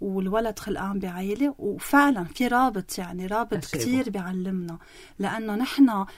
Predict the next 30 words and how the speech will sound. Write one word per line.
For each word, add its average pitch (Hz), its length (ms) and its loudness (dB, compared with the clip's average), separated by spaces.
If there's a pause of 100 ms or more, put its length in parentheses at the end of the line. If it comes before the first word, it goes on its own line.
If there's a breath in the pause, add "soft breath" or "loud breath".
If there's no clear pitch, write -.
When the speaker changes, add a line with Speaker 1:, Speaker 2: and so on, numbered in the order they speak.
(120)
Speaker 1:
القيم، 202 680 4
شو - 240 -4
ما 349 60 6
كانت 196 360 -2
القيم 240 320 -4
الإنسانية، 196 720 -4
شو 294 180 4
ما 311 100 8
كان 254 240 -2
ديانتنا، 196 640 -4 (320 loud breath)
القيم 381 360 2
اللي 240 120 4
عنا 208 220 -4
إياها، 202 480 -4 (340 loud breath)
إذا 214 180 0
ما 202 120 0
شفناها 247 680 2
بقلب 226 480 -2
العيلة، 202 600 -4 (420 loud breath)
وإذا 196 140 -6
ما 208 100 -2
فتحنا 285 600 2
عيوننا 220 460 0
على 180 200 -6
أم 247 300 -6
وبي 220 340 -2
عم 180 180 -4
بيعيشوا 202 480 -2
هيدي 240 240 -6
القيم 202 500 -6